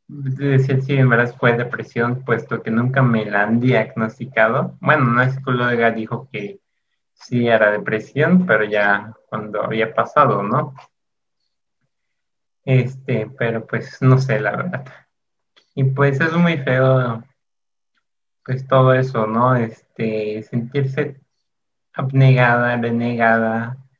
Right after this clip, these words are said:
Y luego, pues, en las cuestiones de ser transgénero,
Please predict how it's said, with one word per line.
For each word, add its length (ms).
Y 160
luego, 580
pues, 300
en 560
las 200
cuestiones 600
de 100
ser 260
transgénero, 1160